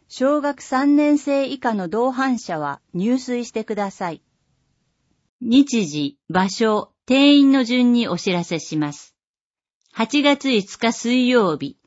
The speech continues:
十時から十二時までと、十三時三十分から十五時三十分まで。八月十九日水曜日、十時から十二時まで。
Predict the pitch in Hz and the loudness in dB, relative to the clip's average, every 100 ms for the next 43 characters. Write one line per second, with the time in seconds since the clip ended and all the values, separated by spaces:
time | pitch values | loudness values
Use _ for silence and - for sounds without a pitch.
0 | _ _ - 214 311 247 190 190 160 165 | _ _ -8 0 2 2 0 -4 -2 -2
1 | 208 269 277 262 202 185 180 143 139 147 | 0 4 6 4 2 2 2 -2 -6 -8
2 | 139 - _ _ _ _ 208 294 311 320 | -10 -12 _ _ _ _ -2 0 2 4
3 | 302 202 190 226 262 269 285 - 185 170 | 4 4 0 2 2 2 0 -4 -4 -4
4 | 160 151 135 - - 208 294 220 202 160 | -4 -2 -2 -4 -6 -2 0 2 -2 -2
5 | 180 202 247 262 254 - 156 147 139 120 | -2 2 2 0 -6 -6 -4 -2 -4 -6
6 | 120 _ _ _ _ _ _ _ _ _ | -12 _ _ _ _ _ _ _ _ _
7 | _ _ 247 302 320 311 302 254 311 - | _ _ -4 0 0 0 0 0 0 0
8 | 220 185 180 - 202 240 233 220 165 135 | 0 0 -4 -6 -2 0 2 2 0 -4
9 | 127 - _ _ _ _ - 196 277 277 | -12 -16 _ _ _ _ -12 -2 0 0
10 | 190 202 165 160 156 175 240 277 285 220 | -2 -4 -2 -2 -4 -2 0 4 4 4
11 | 165 143 135 123 | 0 -2 -4 -10